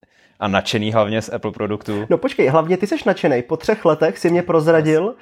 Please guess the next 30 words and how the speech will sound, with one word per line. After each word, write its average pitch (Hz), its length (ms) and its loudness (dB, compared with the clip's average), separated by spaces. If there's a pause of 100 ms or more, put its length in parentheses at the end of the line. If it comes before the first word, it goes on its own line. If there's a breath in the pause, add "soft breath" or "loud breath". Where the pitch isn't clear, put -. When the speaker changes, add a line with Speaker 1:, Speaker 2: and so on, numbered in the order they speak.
(180 loud breath)
Speaker 2:
že 160 120 -6
seš 170 360 -6
nadšenej 190 600 0
z 170 80 -2
novýho 175 480 0
MacBooku 156 500 -2
Pro, 135 260 -2 (220)
nebo 135 140 -4
obecně 170 400 2
z - 20 2
nějakého 170 320 2
Apple 190 140 -2
produktu. 131 460 -2
Speaker 1:
Obec-, 123 280 0 (400)
z - 80 -12
nějakého 120 380 0
Apple 113 180 -8
produktu 110 460 -4 (100)
a 113 260 2 (280)
ne 131 220 2
jako 151 200 4 (160)
nadšenej, 120 440 0
jako 110 140 2
že 120 80 -2
bych 117 140 -2
nikdy 113 240 -2
nebyl 110 240 2
nadšenej 104 360 -2
z - 140 -16
těch, 107 180 -8